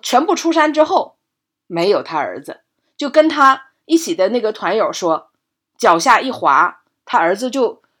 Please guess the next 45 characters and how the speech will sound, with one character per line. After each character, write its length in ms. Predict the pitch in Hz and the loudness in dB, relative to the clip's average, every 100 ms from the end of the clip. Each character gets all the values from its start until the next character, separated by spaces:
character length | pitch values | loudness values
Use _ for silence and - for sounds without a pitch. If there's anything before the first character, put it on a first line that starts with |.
| - | -6
落 260 | 302 269 | 2 2
到 160 | 254 240 | 4 4
了 140 | 196 | 4
一 100 | 196 | 0
个 140 | 226 302 | -6 -4
石 280 | - 185 | -4 -6
头 200 | 202 294 | -2 0
的， 300 | 214 175 - _ _ _ - | 4 2 0 _ _ _ -12
就 100 | 254 | -8
是 140 | 240 | -6
那 120 | 240 | -4
个， 340 | 220 240 - - | 0 0 0 -8
就 140 | - 254 | -10 -8
是 160 | 208 | -6
底 220 | - 202 170 | -8 -10 -4
下 140 | 196 | -2
是 120 | 214 | -2
水， 380 | 269 196 104 - _ _ | -2 -4 -6 -12 _ _
石-， 220 | - - - 233 | -10 -10 -14 -14
石 220 | - 226 | -10 -2
头 100 | 311 | -2
的 140 | 240 | -2
一 40 | 233 | -4
个 80 | 262 | -4
台 200 | 196 - | -4 -4
阶 200 | 254 277 | -2 0
上， 220 | 269 - _ _ | -2 -4 _ _
上 180 | - 294 | -2 -2
不 80 | 247 | 0
上 140 | 240 | -2
下 140 | 262 240 | -2 -4
不 40 | |
下 200 | 294 247 | -2 -2
的。 160 | 160 - _ | -2 -12 _
然 140 | - 285 | -2 0
后 40 | |
这 120 | 359 | 0
个 80 | 277 | -2
团 140 | 269 277 | 0 0
友 100 | 269 | 2
想 180 | 175 | -2
拉 140 | 202 247 | -2 -2
他 100 | 262 | -2
上 220 | 330 220 | -2 -2
来， 180 | 165 | -4